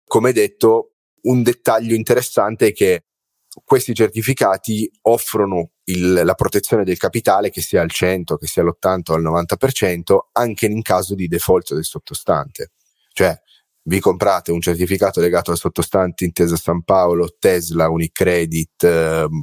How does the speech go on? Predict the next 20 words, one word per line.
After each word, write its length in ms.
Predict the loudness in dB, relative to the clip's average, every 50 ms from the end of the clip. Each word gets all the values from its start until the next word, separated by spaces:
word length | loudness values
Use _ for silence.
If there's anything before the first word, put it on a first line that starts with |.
| -4 0
Volkswagen, 800 | 2 2 2 2 -2 -4 0 2 2 2 2 -2 -4 -6 -6 -4
quello 340 | 0 2 2 2 2 -2 0
che 340 | 2 2 2 2 2 0
è, 60 | -2 -4
se 500 | -6 -14 _ -20 -14 -12 -2 0 0 0
fallisce 480 | 2 0 0 0 0 -2 -2 0 0 0
il 60 | 0
sottostante 1080 | 0 -2 -2 0 -2 -2 -2 0 0 0 0 0 -4 -4 2 4 4 4 4 0 -6 _ _
e 120 | _ 0 0
il 80 | 0
certificato 540 | 0 -2 -2 -4 -4 -6 0 0 0 0 0
è 80 | -4 -4
protetto 460 | -2 -4 -2 0 0 -2 0 -2 -6
al 80 | -6 -4
cento 260 | -4 -6 -6 -6 -6
per 140 | -6 -6 -4
cento, 360 | -2 -2 -2 -2 -2 -4 -6
l'ottanta 360 | -6 -4 -4 -6 -4 -4 -4
per 140 | -4 -4 -4
cento 540 | -2 -2 -2 -2 -2 0 2 0 0 0